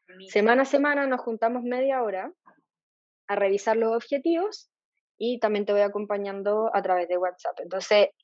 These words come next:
Speaker 2: en, en ese Glow Up Total, el objetivo es, eh, profundizar en hábitos tal vez que quieras construir, tal vez que esté... Eh,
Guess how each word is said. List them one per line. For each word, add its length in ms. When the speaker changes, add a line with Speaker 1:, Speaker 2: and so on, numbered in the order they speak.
Speaker 2:
en, 380
en 160
ese 260
Glow 260
Up 120
Total, 380
el 120
objetivo 520
es, 480
eh, 500
profundizar 760
en 240
hábitos 600
tal 180
vez 300
que 300
quieras 300
construir, 580
tal 180
vez 120
que 100
esté... 680
Eh, 320